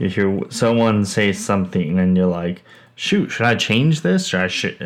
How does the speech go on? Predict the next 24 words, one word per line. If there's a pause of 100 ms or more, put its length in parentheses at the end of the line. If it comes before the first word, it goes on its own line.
should
I
change
this
program?
Should
it
be
number
f-, (380)
it's,
it's
number
this?
Should
I
ch-,
move
it
up,
move
it
down? (520)
Sh-,